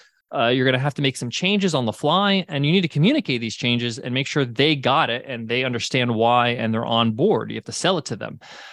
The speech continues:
Uh, so it's a lot like coaching. It's a lot like, uh, making sure you tailor your message to each person. You know, a coach,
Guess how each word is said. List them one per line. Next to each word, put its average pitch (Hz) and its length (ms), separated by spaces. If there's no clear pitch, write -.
Uh, 127 220
so 151 200
it's 156 200
a 180 40
lot 233 240
like 202 180
coaching. 170 400
It's 147 140
a 135 40
lot 151 240
like, 139 280
uh, 120 280
making 151 320
sure 151 160
you 139 140
tailor 143 440
your 131 120
message 123 560
to 139 220
each 143 260
person. 135 360
You 156 60
know, 123 80
a 123 100
coach, - 460